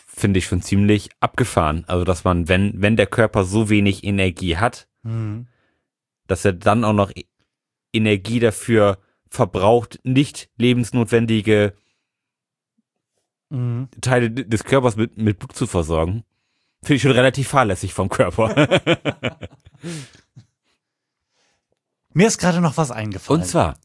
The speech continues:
Speaker 2: Da, ich, das wollte ich eigentlich am Anfang der Sendung gemacht haben, wie wir das jetzt auch in jeder Sendung tun sollten.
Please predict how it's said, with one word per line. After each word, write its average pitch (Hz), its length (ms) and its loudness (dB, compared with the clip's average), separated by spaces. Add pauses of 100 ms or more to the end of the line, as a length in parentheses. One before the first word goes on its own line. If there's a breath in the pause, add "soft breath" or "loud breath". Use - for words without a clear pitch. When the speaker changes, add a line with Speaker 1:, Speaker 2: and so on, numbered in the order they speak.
(300 soft breath)
Speaker 2:
Da, 143 100 2
ich, 165 220 -2
das - 200 0
wollte 208 160 2
ich - 100 -10
eigentlich 165 260 0
am 147 120 0
Anfang 180 360 0
der 123 120 2
Sendung 117 300 0
gemacht 120 360 0
haben, 135 240 2
wie 143 140 -4
wir 156 80 0
das 147 180 0
jetzt 151 260 -2
auch 143 120 -4
in 147 100 0
jeder 185 320 2
Sendung 175 360 0
tun 160 200 0
sollten. 107 440 -2